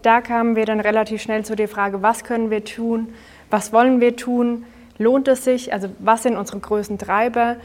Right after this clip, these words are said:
und welche Konsequenzen können wir daraus ziehen. Und genau deswegen haben wir mit der Berechnung unseres Carbon Footprints begonnen, um im Nachgang dann die Transparenz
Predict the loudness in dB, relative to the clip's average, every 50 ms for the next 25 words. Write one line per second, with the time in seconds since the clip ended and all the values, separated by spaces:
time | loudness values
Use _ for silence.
0 | -20 -20 -20 -16 -8 -4 -2 0 0 0 0 -2 -6 -6 -4 -4 -2 -2 -4 -4
1 | -4 -2 -2 -2 -4 -4 -6 -4 -4 -4 -4 -4 -4 -4 -4 -2 -2 -2 -4 -4
2 | -6 -10 -8 -6 -6 -4 -4 -4 -6 -4 -4 -2 -2 -2 -2 -2 -2 -4 -4 -2
3 | -2 0 0 0 -2 -4 -6 -6 -6 -6 -4 -4 -2 -2 -2 -2 -4 -4 -4 -4
4 | -4 -4 -4 -4 -4 -8 -10 -8 -8 -8 -8 -6 -6 -6 -8 -8 -10 -10 -12 -10
5 | -8 -8 -8 -8 -10 -6 -6 -6 -4 -4 -4 -4 -4 -6 -10 -12 -4 -2 0 0
6 | 0 -2 -4 -6 -12 -20 -20 -20 -20 -10 -4 -2 -2 0 0 -2 -2 0 2 2
7 | 2 2 0 -4 -2 -2 -2 -4 -4 -4 -4 -6 -4 -4 -6 -6 -6 -6 -6 -2
8 | 0 0 0 -2 -4 -8